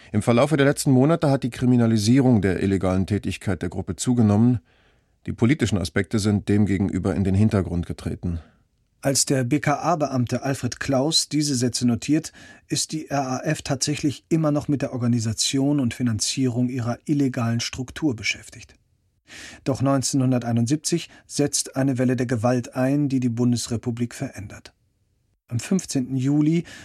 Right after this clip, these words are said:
Speaker 2: wird das R-A-F-Mitglied Petra Schelm von der Polizei erschossen. Kurz darauf stirbt der Zivilfahnder Norbert Schmidt bei einem Schusswechsel.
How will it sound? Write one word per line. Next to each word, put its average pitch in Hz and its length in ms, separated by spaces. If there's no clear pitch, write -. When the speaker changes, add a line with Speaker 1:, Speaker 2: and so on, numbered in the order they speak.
Speaker 2:
wird 147 300
das 131 160
R-A-F-Mitglied 139 1120
Petra 131 340
Schelm 127 440
von 120 180
der 117 80
Polizei 117 560
erschossen. - 520
Kurz - 280
darauf 127 320
stirbt - 480
der 123 120
Zivilfahnder 123 760
Norbert 113 380
Schmidt - 500
bei 113 100
einem 113 200
Schusswechsel. 117 640